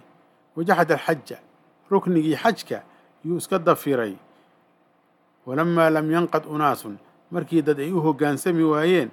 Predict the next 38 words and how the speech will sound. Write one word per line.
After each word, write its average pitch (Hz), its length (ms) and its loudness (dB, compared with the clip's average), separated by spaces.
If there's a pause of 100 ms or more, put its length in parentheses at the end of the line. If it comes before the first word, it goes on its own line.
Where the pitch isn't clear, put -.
(260)
fii 147 140 -2
zamani 170 380 0
nabiyi 160 440 -2
sallallahu 160 640 2
alayhi 165 260 2
wa 156 120 0
sallam 170 340 -2
lilxajji, 147 640 -4 (380)
waqtigii 170 400 0
rasuulka 151 380 -2
sallallahu 165 300 -2
alayhi 151 60 -6 (100)
wa 160 60 -4
sallam 151 40 0
ay 131 60 -2
xajku 180 260 -6
u 170 60 4
hoggaansami 156 480 0
waayeen 160 320 2
oo 160 80 -4
ay 156 120 -6
qiri 170 260 4
waayeen, 156 480 4 (300)
oo 156 40 -4
yidhaahdeen, 156 640 2 (580)
"Wax 143 200 0
kale 165 140 4
waa 151 200 4
ogolnahee, 185 720 6 (300)
xajka 143 400 -2
hana 147 180 2
laga 151 200 2
dhaafay," 147 420 2
yidhaahdeen. 117 360 -2 (540)
Anzala 160 360 4
Allahu 160 280 6
fii 147 100 -2
xaqihim, 156 400 0